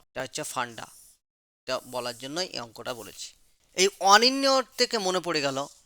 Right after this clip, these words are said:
এই যে অনির্ণয় আছে, কোনো অঙ্কে এই রকম অনির্ণয় বা এখ-, এখনো পর্যন্ত ম্যাথামেটিক্সের জগতে সাতখানা অনির্ণয় ফিগার আছে, সাতটা অনির্ণয় ফিগার আছে। তাহলে সাতখানা,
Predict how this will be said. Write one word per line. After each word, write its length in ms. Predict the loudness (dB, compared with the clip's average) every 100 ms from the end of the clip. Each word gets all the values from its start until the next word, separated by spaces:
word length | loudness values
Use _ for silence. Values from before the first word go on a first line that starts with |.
| _ _
এই 40 | -6
যে 60 | 0 2
অনির্ণয় 400 | 2 2 2 0 0
আছে, 180 | -2 -4 -16 -20 -20 _ _ _ _ -6
কোনো 140 | 0 2
অঙ্কে 280 | 2 0 2 4
এই 60 | 2 0
রকম 180 | -2 -2 0
অনির্ণয় 480 | -2 -6 -4 -6 -8 _ _ _ 2
বা 100 | 4 4 2 -2 0
এখ-, 300 | 0 -6 -8 -4
এখনো 200 | -4 -4 -6
পর্যন্ত 300 | -6 -6 -4 -2 2
ম্যাথামেটিক্সের 640 | 2 0 -6 -6 -4 -4 -2
জগতে 320 | -4 -4 -10 -6 -2
সাতখানা 580 | -2 -2 -2 -2 2 2 2
অনির্ণয় 460 | 0 -2 -6 -6 -8 -10 _ -2
ফিগার 260 | 4 6 4
আছে, 140 | 0 -8 _ -20 -20 -20 -20 _ 4
সাতটা 320 | 4 6 2 2
অনির্ণয় 340 | 0 -6 -4 -4
ফিগার 240 | -2 -2 -2
আছে। 140 | -10 -14 -20 -20 _ _ _ -8
তাহলে 240 | -4 -2 -4 -10 _ _ _ _ _ _ 0
সাতখানা, 580 | 0 0 -4 -2 -2